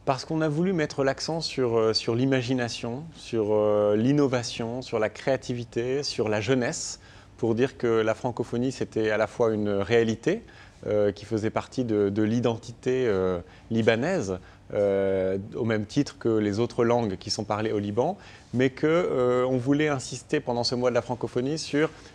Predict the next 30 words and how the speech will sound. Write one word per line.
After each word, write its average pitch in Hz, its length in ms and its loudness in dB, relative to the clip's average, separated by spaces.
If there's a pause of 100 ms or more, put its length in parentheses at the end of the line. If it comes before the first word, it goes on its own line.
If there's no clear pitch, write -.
(140)
une 139 180 4
projection 170 840 0
vers 143 420 0 (360)
une 139 160 4
francophonie 151 600 0
de 131 100 4
l'avenir, 110 540 0 (260)
une 120 220 2
langue 131 200 2
française 131 640 -4
de 110 280 2
la 120 120 2
communication, 123 880 -2
une 120 60 -2
langue 117 180 -2
française 120 460 -2
du, 113 180 -2
du 107 140 -4
plaisir, 127 640 0
du 110 120 -2
partage. 127 600 -2 (420)
Et, 123 460 4
et 120 40 4
donc, 139 380 0
euh, 110 240 6
c'est 117 120 -6
toujours 127 240 0
intéressant 123 460 0
de 135 80 -4
se 104 340 0